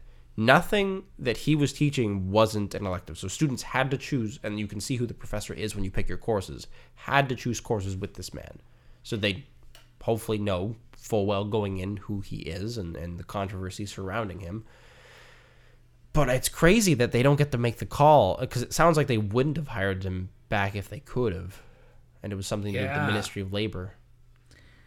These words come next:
Speaker 1: It, <sighs>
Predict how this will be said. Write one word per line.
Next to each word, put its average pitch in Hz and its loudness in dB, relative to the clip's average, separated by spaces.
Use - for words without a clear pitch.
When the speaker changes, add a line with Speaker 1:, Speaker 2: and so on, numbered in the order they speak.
Speaker 1:
It, 175 4
<sighs> - -6